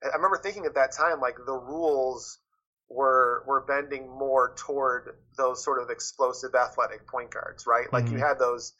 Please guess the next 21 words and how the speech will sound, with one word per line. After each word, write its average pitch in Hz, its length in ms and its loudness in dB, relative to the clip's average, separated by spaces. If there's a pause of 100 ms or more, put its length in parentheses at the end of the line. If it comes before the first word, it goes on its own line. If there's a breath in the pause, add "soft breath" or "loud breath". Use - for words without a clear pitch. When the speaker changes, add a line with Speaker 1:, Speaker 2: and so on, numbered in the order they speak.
(380 loud breath)
Speaker 1:
back-to-back 135 600 0
Steve 135 320 -14
Nash, 123 540 -2 (160)
uh, 107 200 -4 (100)
M 139 120 -10
V 131 160 -16
P 240 140 -8
seasons, 131 560 -4
which, 120 300 -4
you 131 80 -16
know, 123 80 -2
you're, 131 460 0 (480 soft breath)
you're 131 160 4
a 131 60 4
Suns 143 360 0
podcast, 123 640 2
like, 113 220 -6
you 127 140 -10
remember 127 260 0
those 123 300 2
vividly. 123 640 -4